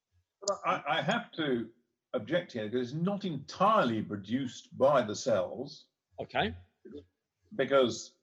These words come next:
Speaker 1: sometimes when you're doing things laparoscopically, you're insufflating the abdomen with carbon dioxide, which is sometimes being absorbed to an extent, and therefore you'll get a slight increase in carbon dioxide because of that.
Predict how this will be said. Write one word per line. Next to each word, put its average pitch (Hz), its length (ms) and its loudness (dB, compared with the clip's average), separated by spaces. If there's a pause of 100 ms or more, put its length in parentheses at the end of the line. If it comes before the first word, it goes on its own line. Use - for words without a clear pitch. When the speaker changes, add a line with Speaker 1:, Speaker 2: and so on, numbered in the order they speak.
(280)
Speaker 1:
sometimes 127 560 2
when 120 120 2
you're 117 140 4
doing 120 240 4
things 113 220 0
laparoscopically, 117 840 0
you're 120 200 2
insufflating 117 680 4
the 107 80 4
abdomen 104 500 6
with 95 160 0
carbon 101 340 6
dioxide, 101 720 4 (240)
which 113 140 0
is 107 140 0
sometimes 120 400 6
being 107 200 4
absorbed 120 580 6
to 117 80 4
an 107 80 4
extent, 110 460 2
and 135 140 4
therefore 139 280 6
you'll 143 120 6
get 160 120 4
a 147 40 2
slight 156 360 4
increase 160 420 4
in 160 80 -4
carbon 175 260 8
dioxide 180 420 6
because 180 200 0
of 175 80 -10
that. 247 180 -2